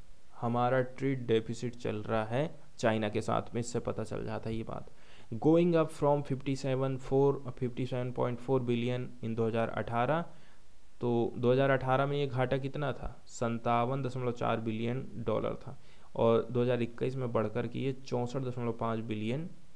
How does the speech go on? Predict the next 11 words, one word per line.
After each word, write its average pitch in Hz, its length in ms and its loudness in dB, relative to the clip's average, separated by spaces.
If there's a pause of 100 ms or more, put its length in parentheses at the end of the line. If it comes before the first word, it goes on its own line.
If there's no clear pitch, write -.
(200)
dollar 95 380 2
हो 101 160 -4
गया 107 220 -6
है। 120 80 -10 (2750)
तो 156 420 4 (880)
हम 139 260 0
ये 165 180 6
कह 156 200 4
सकते 139 360 0
हैं 135 420 0 (400)
कि 180 440 2